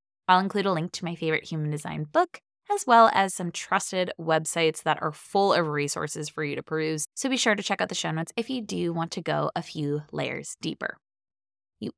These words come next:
also always have the option to get a human design reading by a professional. Of course, it's going to cost more money than researching on your own,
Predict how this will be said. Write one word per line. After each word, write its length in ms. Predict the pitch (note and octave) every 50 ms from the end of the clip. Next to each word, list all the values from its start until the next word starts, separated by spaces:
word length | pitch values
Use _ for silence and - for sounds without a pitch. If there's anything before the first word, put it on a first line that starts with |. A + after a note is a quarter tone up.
| _
also 380 | - A3 B3 C#4 - - E4 D#4+
always 300 | - - G3+ G#3 G#3 -
have 100 | G#3+ F#3+
the 100 | G3 F#3
option 300 | D#3+ D#3+ - - F3 F3
to 80 | - F3
get 100 | E3+ E3
a 20 |
human 240 | D#3+ E3 D#3+ D3+ C#3+
design 380 | C#3+ D3+ D#3 A3 A3+ A#3+ A#3
reading 300 | A3+ A3 A3 G#3 G#3 G#3
by 140 | F3+ E3 -
a 60 | -
professional. 800 | - - D#3 - F3 F3 - - E3+ D#3+ D#3 D#3 D#3 D3+ D3+ - - -
Of 160 | E3 D#3+ -
course, 240 | - - F3 E3 -
it's 140 | E3 -
going 160 | - E3 D3+ D3+
to 40 |
cost 300 | D3+ - - D#3 D3+ -
more 240 | - D#3+ D#3 D#3 D3+
money 420 | D3 C#3 C3+ D#3 F3+ A3 C#4 E4 E4+
than 360 | B3 F#3+ D#3+ D3+ D3 D3 C#3+ -
researching 560 | D3 C#3+ D3 C#3+ C#3+ - D3+ D3 - D#3 D3
on 140 | C#3 C#3+ C#3+
your 140 | C3+ C3+ -
own, 300 | C3 - C4 C4 C3